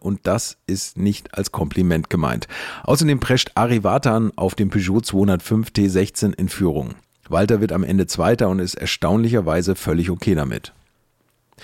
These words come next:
Immer wieder nerdet sich Walter zusammen mit Chefingenieur Dieter Basche in die Fahrzeugentwicklung des Kurzen,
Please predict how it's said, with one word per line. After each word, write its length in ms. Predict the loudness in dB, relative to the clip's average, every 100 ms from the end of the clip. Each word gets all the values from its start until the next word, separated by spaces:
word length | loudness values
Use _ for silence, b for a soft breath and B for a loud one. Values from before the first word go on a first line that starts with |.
| B
Immer 260 | 2 4 4
wieder 180 | 4 4
nerdet 360 | 4 2 2
sich 200 | -2 -2
Walter 320 | 2 2 2
zusammen 360 | 0 -2 0 0
mit 120 | 0
Chefingenieur 640 | 0 -2 0 0 4 2
Dieter 260 | 2 0 0
Basche 320 | 2 0 0
in 100 | 0
die 80 | 0
Fahrzeugentwicklung 760 | 0 0 0 0 0 0 0 0
des 180 | -2 0
Kurzen, 440 | 2 2 -2